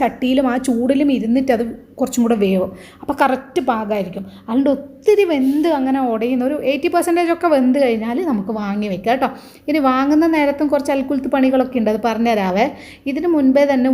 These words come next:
ഉലുവ ഒന്ന് വറുത്ത് പൊടിച്ച് വെക്കുന്നുണ്ട്. Already നിങ്ങളുടെ വീട്ടിൽ വറുത്ത് പൊ-, പൊടിച്ച് വെച്ചതുണ്ടെങ്കിൽ അത് എടുത്തോളൂ കേട്ടോ.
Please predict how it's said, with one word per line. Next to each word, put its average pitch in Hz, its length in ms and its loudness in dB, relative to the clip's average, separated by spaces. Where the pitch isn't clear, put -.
ഉലുവ 247 320 -2
ഒന്ന് 240 200 -2
വറുത്ത് 202 400 -4
പൊടിച്ച് 190 380 -4
വെക്കുന്നുണ്ട്. 190 460 0
Already 220 340 2
നിങ്ങളുടെ 269 360 4
വീട്ടിൽ 277 300 -2
വറുത്ത് 269 320 -2
പൊ-, 262 100 2
പൊടിച്ച് 262 420 0
വെച്ചതുണ്ടെങ്കിൽ 294 640 0
അത് 277 100 4
എടുത്തോളൂ 247 380 2
കേട്ടോ. 185 160 -8